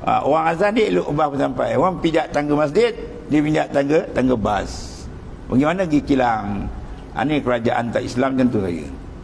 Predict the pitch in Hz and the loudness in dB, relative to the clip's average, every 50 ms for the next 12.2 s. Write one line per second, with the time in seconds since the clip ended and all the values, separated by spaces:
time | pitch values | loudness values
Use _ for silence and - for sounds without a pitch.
0 | - - - - - 101 110 104 107 90 113 110 98 113 - 113 - 107 107 107 | -16 -16 -12 -4 -2 -2 0 0 -2 -2 -2 -4 -4 -2 -2 -2 0 0 0 0
1 | - 113 110 110 113 113 120 113 117 123 123 123 - - - - 104 95 110 110 | 2 2 0 0 0 0 0 2 4 2 2 2 0 -6 -6 -6 -4 0 2 2
2 | 110 107 107 107 110 123 95 92 101 - - - - - - - - - - - | 2 2 2 2 0 0 2 2 2 2 2 2 0 -2 -4 -8 -12 -14 -16 -16
3 | - - - - - - - - - - - - - - 110 104 - - - - | -16 -16 -16 -16 -16 -16 -16 -16 -16 -16 -14 -6 -2 -2 -2 -2 -2 -8 -14 -14
4 | - - - - 110 117 117 113 107 120 110 - 113 104 - 110 101 101 120 120 | -8 -4 -2 -2 0 0 -2 -2 -2 -2 -2 0 -2 0 0 0 0 2 2 2
5 | 113 104 117 - 117 113 127 120 113 104 98 92 113 113 113 110 110 104 107 110 | 2 2 2 2 2 4 4 4 2 2 2 0 0 0 2 2 0 2 2 2
6 | 107 110 127 - - - - 104 95 98 92 85 - - - - 104 151 170 170 | 2 2 0 0 -4 -4 -4 -2 0 0 0 -2 -4 -6 -6 -2 0 2 2 2
7 | 123 98 110 127 147 156 - 143 - 143 151 156 151 - 151 131 120 123 131 123 | 2 2 2 2 2 2 0 0 0 0 -2 -2 0 0 0 0 2 0 0 2
8 | 127 127 123 123 123 131 160 147 123 127 117 - 120 - 123 127 127 131 127 117 | 2 2 2 0 0 0 0 0 0 0 0 -2 -2 -2 0 0 2 0 0 2
9 | 123 120 127 127 127 117 123 120 - - 135 135 135 131 131 127 117 107 95 - | 2 0 2 0 0 0 0 0 0 0 -2 -2 0 -2 0 0 0 0 0 0
10 | 113 123 131 120 107 - - - - - - - - 98 113 120 110 120 120 110 | 0 2 2 2 0 0 -6 -10 -14 -14 -10 -4 -2 0 2 2 2 0 0 0
11 | 120 117 117 117 117 110 110 113 104 120 110 110 117 120 127 120 - 104 98 110 | 0 2 2 2 2 2 2 2 2 2 2 2 2 2 2 0 0 -2 -2 -2
12 | 98 87 82 | -2 -2 -2